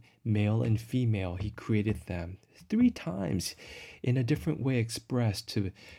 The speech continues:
get across a very important and, uh, fundamental truth. And this comes up several times again in chapter five, when the genealogy of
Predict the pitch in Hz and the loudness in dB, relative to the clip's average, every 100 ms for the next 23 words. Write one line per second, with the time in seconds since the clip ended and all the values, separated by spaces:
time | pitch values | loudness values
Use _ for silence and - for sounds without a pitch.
0 | - _ - - - - 139 123 - 117 | -20 _ -16 -14 -12 -4 -2 -2 -2 0
1 | 113 104 113 110 101 98 - 113 - 104 | 0 2 4 4 2 0 -2 -4 -2 -2
2 | - - 113 104 98 95 85 - 139 127 | -4 -8 -4 -2 -2 -4 -4 -4 -2 0
3 | 107 107 98 82 - - 175 160 98 - | 0 0 -2 -2 -6 -4 0 0 0 -8
4 | - - - - - _ _ _ _ _ | -20 -20 -20 -20 -20 _ _ _ _ _
5 | - - 135 160 - 170 151 143 - 156 | -14 -2 0 0 0 2 2 0 0 -2
6 | 143 127 139 123 123 113 160 156 113 104 | 0 -2 -2 -2 0 0 0 0 0 -2
7 | - 113 113 110 107 101 101 - 120 123 | -2 -2 0 2 2 2 2 2 2 4
8 | 113 113 117 95 | 2 2 0 -4